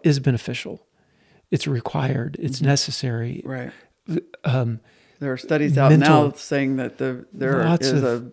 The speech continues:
Speaker 1: cognitive decline associated with a lack of cholesterol.
Speaker 2: Right.
Speaker 1: And, wow, check out some of the studies that are recently published on statins. Just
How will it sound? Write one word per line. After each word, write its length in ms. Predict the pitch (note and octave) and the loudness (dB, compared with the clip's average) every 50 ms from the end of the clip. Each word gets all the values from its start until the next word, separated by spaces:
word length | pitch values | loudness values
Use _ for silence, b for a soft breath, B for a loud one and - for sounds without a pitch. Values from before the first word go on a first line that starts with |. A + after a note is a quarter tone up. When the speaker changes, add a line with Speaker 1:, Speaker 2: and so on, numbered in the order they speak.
| - | -12
Speaker 1:
cognitive 600 | - - D3+ D#3+ D#3 D#3 D3+ D3 - - C#3+ A#2+ A#2 | -6 -2 0 2 2 2 0 -2 -2 -4 -4 -2 -2
decline 640 | D3+ A#2 - - C#3+ C3 C3 C#3 C#3+ C#3+ C#3 C3 B2 | -4 -4 -4 -4 -4 -2 0 2 2 2 2 2 0
associated 1040 | A#2 G#2+ - - D3 C#3 C3+ - - D3+ C3 B2+ B2+ B2 B2 B2 B2 A2+ B2+ B2 | -2 -4 -4 -2 -2 -2 -2 -2 -2 -2 0 0 0 0 0 -2 -2 -4 -6 -2
with 240 | B2+ B2 A#2+ A#2 - | 0 0 0 0 -2
a 80 | C#3 A#2+ | -4 -4
lack 340 | A2+ B2 A#2+ B2 B2+ - | -4 -2 -4 -4 -4 -4
of 140 | C3+ A#2 - | -6 -8 -8
cholesterol. 560 | - A#2+ A#2 B2 A#2 - - - C#3+ - - _ _ - | -8 -6 -4 -4 -4 -4 -6 -8 -8 -8 -8 _ _ -14
Speaker 2:
Right. 260 | - C#3+ C3+ B2+ - - _ b b b b b b b b b b b - | -12 -10 -10 -10 -12 -14 _ b b b b b b b b b b b -2
Speaker 1:
And, 380 | F3+ C3+ C3 B2+ A#2 A2+ A2 - b b b b b b b b b b b - | 2 2 4 4 2 0 -2 -6 b b b b b b b b b b b -6
wow, 320 | - B2+ C3 C#3 A#2+ G#2+ B B B B B B B | -2 0 0 0 0 -2 B B B B B B B
check 300 | - - E3+ F3+ F3+ - | -4 0 0 2 2 4
out 200 | F3+ D#3+ E3+ - | 4 4 4 2
some 260 | - - F3+ E3 D3+ | 2 2 2 4 4
of 200 | D#3 D#3 C#3 C3+ | 4 2 2 2
the 100 | B2 C#3 | 2 2
studies 640 | B2+ - - - D#3 D3+ D#3 E3 D3+ C#3+ C#3 B2 C3 | 2 2 2 4 4 6 6 6 6 4 4 2 2
that 360 | C#3 C#3 C3+ B2+ C3+ C#3 - - - - | 2 2 4 4 2 0 -2 -6 -6 -4
are 280 | C#3+ A#2+ A#2 A2+ G#2 G2+ _ _ _ _ - | -2 0 0 0 -2 -4 _ _ _ _ 0
recently 580 | F3 E3 D#3+ E3+ F3 E3 - F#3+ - D#3 D3 | 4 8 8 8 8 6 0 -2 0 0 0
published 500 | - - C#3+ C#3 B2 B2+ C3 B2 - - - | 0 0 -2 -2 0 0 -2 -2 -2 -4 -6
on 300 | D3+ C3+ C3 C3 B2 B2 | -4 -2 0 0 -2 -4
statins. 800 | B2+ - - - - C#3+ C3+ C#3 - - C#3+ B2+ C#3+ - - - _ _ _ _ _ _ _ _ _ _ _ _ _ _ | -6 -8 -8 -6 -4 -2 -4 -2 -4 -6 -8 -10 -10 -14 -18 -18 _ _ _ _ _ _ _ _ _ _ _ _ _ _
Just 260 | - D#3 B2+ - - | -6 -6 -6 -6 -6